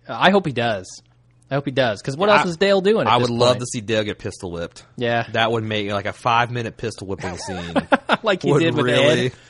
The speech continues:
Speaker 1: back in
Speaker 2: Yeah,
Speaker 1: season one.
Speaker 2: yeah, an Ed-style beatdown would go down pretty good.
Speaker 1: <laughs> Awesome. Um, so <laughs> then they do dinner, and Glenn makes an ass of himself, of course.
Speaker 2: Of course.
Speaker 1: As usual.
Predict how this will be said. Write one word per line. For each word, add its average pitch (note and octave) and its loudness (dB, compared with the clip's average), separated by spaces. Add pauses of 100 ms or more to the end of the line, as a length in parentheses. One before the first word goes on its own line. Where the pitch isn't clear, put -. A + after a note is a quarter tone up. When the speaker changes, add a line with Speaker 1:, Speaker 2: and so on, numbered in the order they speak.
(300)
Speaker 1:
back C3+ 2
in A#2+ -4
Speaker 2:
Yeah, A2+ 4
Speaker 1:
season D3+ -2
one. - -8
Speaker 2:
yeah, A2+ 0
an G#2+ -4
Ed-style A#2+ 2
beatdown G2 -6
would F2 -10
go F#2 -2
down F2+ 0
pretty F#2+ 0
good. E2 -4
Speaker 1:
<laughs> - -20
Awesome. C#3 -2 (180)
Um, C#3+ 0
so E3 -2
<laughs> - -
then F#3+ 6
they F3+ 8
do D#3+ 6
dinner, C#3 2 (420)
and B2 0
Glenn C3 0
makes B2+ -2
an B2 -4
ass A#2 -4
of A#2+ -8
himself, A2+ -2
of A#2+ -18
course. A2 -2
Speaker 2:
Of A#2 -4
course. E2+ -6 (460)
Speaker 1:
As A#2 -6
usual. A#2 -4